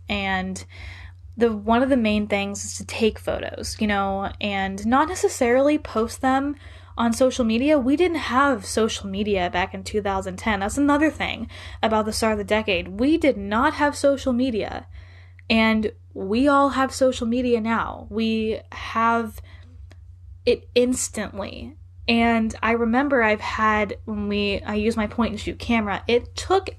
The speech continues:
hours to get f-, videos on my computer. It took hours. It was insane. And we had, back in our office, we had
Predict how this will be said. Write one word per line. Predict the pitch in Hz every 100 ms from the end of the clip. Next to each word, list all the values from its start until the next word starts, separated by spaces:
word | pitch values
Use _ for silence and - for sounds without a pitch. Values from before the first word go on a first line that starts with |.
| -
hours | 208 190 175 - - - - - - - - -
to | 240
get | 226 -
f-, | - - -
videos | 208 214 214 202 208
on | 190 190
my | 180
computer. | - 175 - 196 - -
It | - 247 285 - - - -
took | - 202 196 - - - - - -
hours. | 208 196 180 - - -
It | 233 240
was | 262 240 - -
insane. | 233 220 220 220 - 226 202
And | 202 220
we | 233
had, | - 247 247 233 233 - - - - - - - - - -
back | 240 233
in | 262
our | 247 -
office, | 202 208 - - - - - - - -
we | - 233
had | 226 - 226 220 208 -